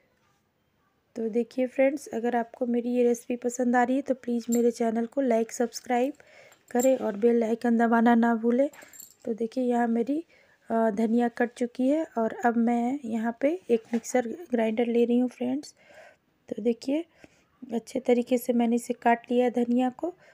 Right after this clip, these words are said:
और अब मैं इसे मिक्सर ग्राइंडर में डाल दूँगी। तो इस जार में मैं इसे डालती हूँ, जितना धनिया मैंने यहाँ पे लिया है उसे मैं डाल देती हूँ। और टमाटो भी मैंने कट करके रख दिए हैं फ्रेंड्स, इसे भी मैं डाल देती हूँ।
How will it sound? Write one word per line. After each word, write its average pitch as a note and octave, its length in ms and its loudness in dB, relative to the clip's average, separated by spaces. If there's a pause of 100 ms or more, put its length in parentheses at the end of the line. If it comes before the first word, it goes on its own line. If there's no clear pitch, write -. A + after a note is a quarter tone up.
(180)
और A3+ 120 2
अब A#3 120 0
मैं A3+ 120 0
इसे C#4+ 240 -2
मिक्सर A#3+ 360 0
ग्राइंडर A3 440 0
में C4+ 180 0
डाल G3+ 240 -4
दूँगी। G3+ 380 -8 (920)
तो A#3 80 -6
इस A3+ 300 -6
जार A3+ 240 2
में A#3+ 120 0
मैं A#3 160 0
इसे A#3 200 -2
डालती A3 420 -2
हूँ, C#4 100 -2
जितना A3+ 300 -6
धनिया A3+ 340 -2
मैंने A3+ 220 -2
यहाँ A#3 280 -2
पे A#3 80 0
लिया A#3 280 0
है C#4 180 -4 (460)
उसे - 200 -4
मैं A#3 160 0
डाल A#3 220 4
देती A#3+ 260 0
हूँ। C#4 280 2 (480)
और A3 180 -6
टमाटो A3+ 380 0
भी A#3+ 120 0
मैंने A#3 300 0
कट A3+ 260 -4
करके - 340 -6
रख A3+ 140 -4
दिए A#3 260 -2
हैं A#3+ 80 -2
फ्रेंड्स, B3 480 -6
इसे A3+ 240 -6
भी A#3 140 -4
मैं A#3 160 -2
डाल A3+ 240 0
देती A#3 300 0
हूँ। C#4 200 0